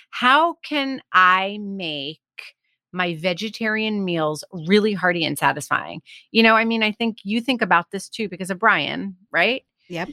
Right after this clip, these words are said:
Speaker 1: So why should people eat more vegetarian meals, in your opinion?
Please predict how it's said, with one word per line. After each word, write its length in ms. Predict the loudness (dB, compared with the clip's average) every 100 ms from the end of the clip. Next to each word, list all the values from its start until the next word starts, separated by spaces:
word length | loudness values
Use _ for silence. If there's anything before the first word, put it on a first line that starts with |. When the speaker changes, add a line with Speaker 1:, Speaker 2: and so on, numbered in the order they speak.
| -14 _
Speaker 1:
So 500 | 4 6 6 2 -4 _ _ _ _ _
why 300 | 0 4 4
should 200 | 2 -8
people 320 | -8 -6 -6
eat 80 | -4
more 160 | -2 -2
vegetarian 560 | -4 -6 -6 -2 -2 0
meals, 300 | 0 -2 -4
in 100 | -4
your 100 | -2
opinion? 500 | -2 0 0 -2